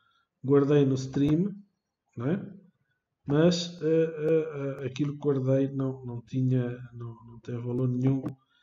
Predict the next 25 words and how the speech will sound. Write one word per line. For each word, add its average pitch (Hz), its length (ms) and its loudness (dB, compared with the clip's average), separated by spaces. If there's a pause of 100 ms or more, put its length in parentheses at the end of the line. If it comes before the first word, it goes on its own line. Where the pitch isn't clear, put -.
(320)
em 127 80 -2
termos 131 540 2
de, 135 560 4
eh, 120 540 -4 (500)
de 117 180 -6
uso. - 300 -8 (440)
Mas 147 140 -2
fica 185 220 0
aqui 175 220 2
reportado 165 760 0
que, 175 500 4
reparem, 139 560 0 (600)
que 143 80 0
eu 135 80 2
tive 127 200 -2
uma 135 200 2
aula, 180 400 8 (180)
ou 117 400 -6
uma 123 180 -2
reunião, 135 500 6
ou 120 60 0
como - 220 -8
lhe 123 80 -6
queiram 139 260 2
chamar, 143 560 -2